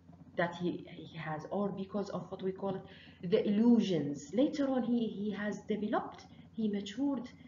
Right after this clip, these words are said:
and he discovered that, that ac-, actually what he says about war,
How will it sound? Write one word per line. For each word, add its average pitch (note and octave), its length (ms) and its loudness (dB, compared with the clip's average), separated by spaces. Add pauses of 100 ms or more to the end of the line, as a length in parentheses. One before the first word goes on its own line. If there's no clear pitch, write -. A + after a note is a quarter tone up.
(120)
and G3+ 140 0
he G#3 100 0
discovered A3+ 560 -2
that, G3+ 200 0 (420)
that G3 280 0
ac-, A3 260 -2
actually G3+ 440 0
what F#3+ 180 -2
he G#3+ 120 -2
says G#3 280 0
about F#3+ 440 0
war, A#3 200 -2